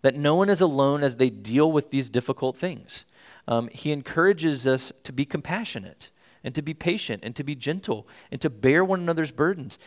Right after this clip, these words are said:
and to forgive one another and above all, to love one another. He's calling us to be together in the midst of pain. Uh, and when we do that, uh, we're promoting the peace of Christ.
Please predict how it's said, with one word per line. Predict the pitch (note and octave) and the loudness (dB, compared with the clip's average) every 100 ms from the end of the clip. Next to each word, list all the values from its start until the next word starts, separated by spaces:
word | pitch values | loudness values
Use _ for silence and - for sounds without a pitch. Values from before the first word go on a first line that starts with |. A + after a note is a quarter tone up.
| - | -14
and | C3+ | -12
to | C#3+ | -10
forgive | - C3+ G#2+ B2+ D#3+ G#3 | -6 -6 -4 4 6 6
one | E3+ B2+ | 2 -2
another | G#2+ G2 F2+ - - - | -2 -6 -8 -14 -20 -10
and | - | -2
above | C3+ A2+ E3+ C#3+ | 2 6 6 4
all, | - F3 C#3+ A2 C3 _ _ | 2 2 2 0 -8 _ _
to | - | -4
love | C#3+ A2 A2+ F3 D#3+ | -4 2 4 6 4
one | C#3 C#3+ | -4 -4
another. | C#3+ F#3 G2+ - _ _ | -2 -4 -4 -10 _ _
He's | - - | -10 -10
calling | - E3 G3 E3+ | -2 0 0 -2
us | C#3+ | -4
to | C3+ | -4
be | A#2+ | -6
together | - A2+ G2+ A#2 C3 G3+ B3 - - - | -6 -8 0 2 4 0 -2 -10 -20 -12
in | B2+ | -6
the | A2+ | -2
midst | A#2 F3+ - | 0 0 -2
of | C4 - | -8 -10
pain. | - G2+ G2 G#2+ D3+ _ - - | -12 -10 -10 -12 -16 _ -20 -6
Uh, | - B2+ | 0 2
and | D3+ D3 | 0 -2
when | E3 A3 | -2 0
we | A3+ | -4
do | E3+ D3 G3+ | -4 -4 2
that, | C#3+ G#2 G#2 - - _ - | 4 4 0 -8 -18 _ 2
uh, | B2 | 4
we're | G#2 B2 F3+ | 4 2 0
promoting | F#3 - C#3+ A2+ A#2+ F#3 C#3+ G2 G2+ A2 _ | 0 -4 -2 0 2 2 0 -8 -14 -20 _
the | A#2+ | -10
peace | - - C#3+ C#3+ - - | -10 -8 -6 -4 -4 -6
of | - C3+ - | -8 -10 -6
Christ. | - A#3+ - - - | -4 -4 -4 -8 -8